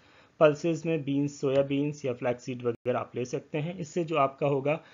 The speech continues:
हार्मोन लेवल जो होगा, काफ़ी हद तक बैलेंस रहेगा। उसके अलावा फ्रूट्स वगैरह भी आप खा सकते हैं, सोया प्रोडक्ट्स भी, या गार्लिक। यदि हम बात करें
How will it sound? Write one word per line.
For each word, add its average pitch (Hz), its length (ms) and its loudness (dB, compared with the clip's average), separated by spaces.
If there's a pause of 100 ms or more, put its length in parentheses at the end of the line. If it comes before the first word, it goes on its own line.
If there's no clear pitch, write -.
(160)
हार्मोन 170 400 2
लेवल 143 320 2
जो 139 120 -4
होगा, 135 220 -4
काफ़ी 139 360 -2
हद 147 200 -4
तक 180 100 2
बैलेंस 120 480 -4
रहेगा। 107 480 -10 (120)
उसके 139 240 -2
अलावा 131 300 0
फ्रूट्स 147 400 -4
वगैरह 120 280 0
भी 131 220 -6 (520)
आप 123 220 0
खा 131 120 2
सकते 139 320 -4
हैं, 139 160 -4
सोया 127 240 -2
प्रोडक्ट्स 113 540 -8
भी, 113 80 -18 (1040)
या 180 100 4
गार्लिक। 107 420 -2 (880)
यदि 180 140 0
हम 180 140 -2
बात 143 300 4
करें 185 320 -4